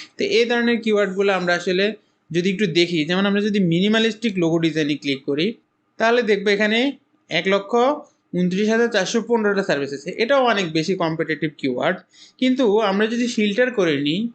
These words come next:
সেখানে দ্বারা আমরা লো কম্পিটিটিভ কিওয়ার্ড পাওয়ার আমাদের সুযোগ থাকবে। যেমন আমরা যদি এখানে ক্যাটাগরি থেকে, আহ, লোগো টাইপ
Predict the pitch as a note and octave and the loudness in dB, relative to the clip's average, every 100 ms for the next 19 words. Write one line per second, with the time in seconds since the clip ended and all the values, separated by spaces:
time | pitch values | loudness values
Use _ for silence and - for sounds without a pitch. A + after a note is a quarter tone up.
0 | - - G3+ A3+ B3 A3+ G#3+ G#3 F#3 F#3+ | -10 -4 -2 0 0 2 0 0 0 2
1 | G#3 F3 D#3 E3+ E3+ D#3+ E3 E3 D#3 D3+ | 2 0 0 -2 0 -2 -2 -4 -2 -2
2 | D3+ E3+ D#3+ D3 C#3+ C#3+ C#3+ D3+ C3+ - | -2 0 0 0 -4 -8 -8 -8 -8 -8
3 | C3 C3+ F3 A3+ - - - - _ A3 | -10 -4 -4 -6 -12 -12 -12 -12 _ 0
4 | A#3+ G#3 A#3 G3 F#3+ G3+ G#3 A3 G#3 G#3+ | 2 2 2 0 0 0 0 0 0 -2
5 | G#3+ F3+ F3+ G3 G3+ G#3 G#3 G3+ E3+ F#3 | 0 0 0 0 0 0 -2 -2 -2 0
6 | D#3+ D3+ F3 G3 G#3 G3 G3+ | 2 2 2 2 0 0 0